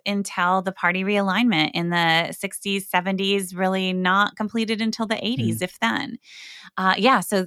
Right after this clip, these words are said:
Speaker 1: so th-, <laughs> things haven't always been the way they are now.
Speaker 2: Yeah, then y-, I think in that same section there, you talk about the Southern Baptist Convention, they had pressed for expanding even abortion access. I mean,
Speaker 1: Yes.
Speaker 2: and still in a limited way, but expanding what was available at the time
Speaker 1: Yeah.
Speaker 2: back in seventy-one, and then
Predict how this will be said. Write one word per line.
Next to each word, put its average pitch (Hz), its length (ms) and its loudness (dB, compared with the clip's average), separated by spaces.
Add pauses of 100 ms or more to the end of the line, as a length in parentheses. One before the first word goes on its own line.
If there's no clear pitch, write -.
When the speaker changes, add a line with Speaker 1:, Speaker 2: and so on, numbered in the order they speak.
Speaker 1:
so 202 180 2
th-, 226 440 0
<laughs> - 260 -4
things 277 180 4
haven't 294 300 4
always 247 200 6
been 220 200 4
the 180 80 2
way 175 140 4
they 175 180 4
are 160 120 6
now. 156 420 0
Speaker 2:
Yeah, 175 240 8
then 151 180 6
y-, 156 160 2
I 139 100 6
think 151 180 2
in 143 120 6
that 139 180 6
same 143 180 6
section 143 300 2
there, 135 100 6
you 131 80 4
talk 131 160 2
about 123 320 2
the 123 220 2
Southern 131 240 0
Baptist 131 320 2
Convention, 117 460 0
they 113 140 0
had 110 180 -2
pressed - 280 -4
for 117 480 -2 (220)
expanding 127 640 2
even 104 460 -2
abortion 117 520 -2
access. 107 640 -8 (240)
I 123 60 -6
mean, 107 180 -2
Speaker 1:
Yes. 202 240 -4
Speaker 2:
and 117 140 -2
still 160 160 4
in 139 80 8
a 123 40 6
limited 117 280 4
way, 120 160 4
but 143 140 4
expanding 127 540 0
what 113 140 -2
was 110 300 -6
available 117 300 -6
at - 40 -8
the - 80 -8
time 131 360 -2
Speaker 1:
Yeah. 127 60 -8
Speaker 2:
back 120 220 -6
in 117 140 -2
seventy-one, 120 600 -2
and 120 120 4
then 113 220 0